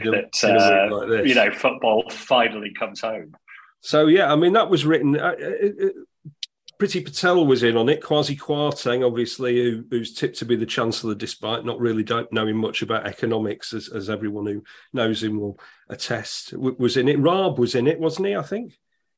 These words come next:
Speaker 2: It, Dominic Raab and Chris Skidmore, who sort of didn't do quite as well as the others.
Speaker 1: Blimey.
Speaker 2: I mean,
Speaker 1: He's like
Speaker 2: four
Speaker 1: the
Speaker 2: of the
Speaker 1: Stu
Speaker 2: five
Speaker 1: Sutcliffe or the Pete Best
Speaker 2: <laughs>
Speaker 1: of the, uh, of Britannia Unchained.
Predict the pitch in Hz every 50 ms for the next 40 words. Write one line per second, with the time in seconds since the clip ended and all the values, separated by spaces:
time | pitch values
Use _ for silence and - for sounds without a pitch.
0 | _ _ _ - 147 165 160 139 165 160 156 156 139 - - 143 143 147 156 151
1 | - - 151 151 151 151 131 _ _ _ _ _ - _ - - 185 160 - -
2 | - 185 185 - - 117 98 92 82 - - 120 110 101 101 101 98 - - 120
3 | 104 101 101 - 123 107 - - - 101 101 98 - - 107 104 - - - 110
4 | 95 92 92 90 - 110 90 - _ - - - - - - - - - - -
5 | _ _ - - _ - 110 110 104 104 104 101 98 98 92 90 - - - 123
6 | 131 127 147 139 156 160 160 156 139 135 131 - - 185 185 170 143 - - -
7 | 165 - - - - 135 120 107 104 - - - 123 113 135 127 - - 190 -
8 | - - - - 160 156 147 175 - - - - - 120 - - - 117 113 113
9 | 107 104 107 113 110 110 107 107 113 - 113 110 - 123 - - - 113 120 117
10 | 113 113 110 110 110 107 - - 117 117 110 107 101 98 _